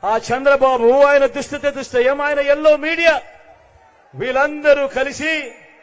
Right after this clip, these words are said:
ఆ నెపాన్ని కూడా మీ బిడ్డ మీద వేస్తా ఉన్నారు. ఆ ఈనాడు కథలు చూస్తే, ఆ ఆంధ్రజ్యోతిలో చూ-, టీవీల్లో చూస్తే,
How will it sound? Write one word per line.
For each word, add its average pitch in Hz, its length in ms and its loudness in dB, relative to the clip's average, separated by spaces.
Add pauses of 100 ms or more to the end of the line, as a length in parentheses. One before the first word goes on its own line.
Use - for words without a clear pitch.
(440)
ఆ 247 240 -2
నెపాన్ని 294 460 -6
కూడా 294 580 0 (600)
మీ 208 200 -10
బిడ్డ 208 280 -6
మీద 285 260 -2
వేస్తా 277 400 -2
ఉన్నారు. 240 520 -2 (680)
ఆ 202 120 -2
ఈనాడు 240 500 -4
కథలు 240 460 -6
చూస్తే, 247 420 -4
ఆ 233 120 -2
ఆంధ్రజ్యోతిలో 247 760 -4
చూ-, 233 200 -10
టీవీల్లో 262 480 -4
చూస్తే, 247 680 0